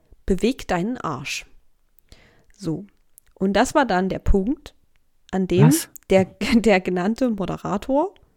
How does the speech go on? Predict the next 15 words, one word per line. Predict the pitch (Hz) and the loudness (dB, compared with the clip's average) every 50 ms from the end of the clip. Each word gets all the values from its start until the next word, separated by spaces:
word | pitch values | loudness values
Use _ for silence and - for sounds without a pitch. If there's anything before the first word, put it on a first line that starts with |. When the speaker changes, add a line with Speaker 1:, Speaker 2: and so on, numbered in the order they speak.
| _ _ _ _ _ _ _ _ _ _ _ _ _ _ - | _ _ _ _ _ _ _ _ _ _ _ _ _ _ -4
Speaker 1:
ähm, | 208 214 208 208 | -2 -2 0 -2
die | - - 233 | 0 -2 -2
Bühne | - - 254 254 240 208 170 | 4 6 6 8 8 6 4
bekommen | 175 - - - 175 170 165 151 156 | 2 0 -2 -2 -4 -6 -6 -8 -8
hat. | 160 - - - - - _ _ _ _ _ _ _ _ _ _ _ _ _ _ _ _ _ _ _ _ | -8 -8 -10 -14 -18 -20 _ _ _ _ _ _ _ _ _ _ _ _ _ _ _ _ _ _ _ _
Die | 190 185 185 | -10 -10 -8
Bühne, | 180 220 247 302 311 330 330 359 359 - _ _ _ _ _ _ | -2 4 4 6 6 6 4 2 -2 -6 _ _ _ _ _ _
um | - 226 240 240 247 254 262 262 - _ _ _ _ _ _ - | 0 2 2 2 2 0 -2 -4 -8 _ _ _ _ _ _ -18
sich | - - 208 220 214 - - - - _ _ _ _ _ _ _ _ _ _ _ | -6 -2 0 0 0 -2 -8 -14 -20 _ _ _ _ _ _ _ _ _ _ _
selbst | 196 - - 170 175 170 - - - - | -12 -2 0 2 2 2 -2 -6 -12 -14
vorzustellen | - - 262 277 285 - - 294 - - - 214 220 240 269 302 330 339 339 - _ _ _ _ _ _ _ _ _ _ | -6 -2 -2 -2 -2 -2 -4 -6 -6 -4 -2 0 0 2 2 0 0 -2 -6 -10 _ _ _ _ _ _ _ _ _ _
und | - 254 311 339 - - | 0 2 2 0 0 -4
um | 190 180 170 170 | -6 -6 -6 -6
dann, | - 165 170 185 226 262 294 320 311 - _ _ _ _ _ _ _ _ | -6 -4 -2 -2 0 0 0 -2 -4 -8 _ _ _ _ _ _ _ _
ähm, | 208 220 220 220 220 226 220 226 226 | -2 0 0 0 0 -2 -4 -6 -8